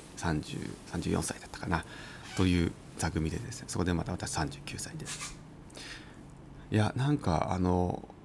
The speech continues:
その時には思わなかったんですけど、これ、あの、やっぱ悔しいって思わなきゃダメだなと思ったんですよね。なんか、あんまり私そういうの思わないんですけど、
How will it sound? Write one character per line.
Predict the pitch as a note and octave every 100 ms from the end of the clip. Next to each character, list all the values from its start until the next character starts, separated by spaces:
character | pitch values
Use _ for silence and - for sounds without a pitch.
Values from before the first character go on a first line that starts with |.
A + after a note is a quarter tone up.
| - - - - - -
そ | - A#2+
の | A#2
時 | - C3 - F#2+ E2 D#2+ D#2+
に | A#2+
は | A#2 E2
思 | D#2 F#2+ G2+
わ |
な | F#2
か | - -
っ | -
た | - F#2+
ん | -
で | E2+
す | - -
け | -
ど、 | - E2+ D#2 - - - - - - - - - - - - - -
こ | A#2+
れ、 | B2+ A#2+ -
あ | A2+
の、 | A#2+ B2 - -
や | -
っ |
ぱ | -
悔 | C#3+ D#3
し | -
い |
っ | F#3+
て | A2+
思 |
わ | B2
な |
き | F#2+
ゃ |
ダ | F#2+ A#2+
メ |
だ | A2
な | F2+
と | G2+ F#2
思 |
っ |
た | -
ん | -
で |
す | -
よ | -
ね。 |
な | F#2
ん | F#2
か、 | - - - - - - - - - - - - - - - - - -
あ | B2+
ん |
ま | C3+
り | B2
私 | A#2 A#2+
そ | -
う | B2+
い |
う | A#2+
の | G2 -
思 | G#2+ C#3
わ |
な | C3+
い | E2 -
ん |
で | F2
す | -
け | F2+
ど、 | F2 -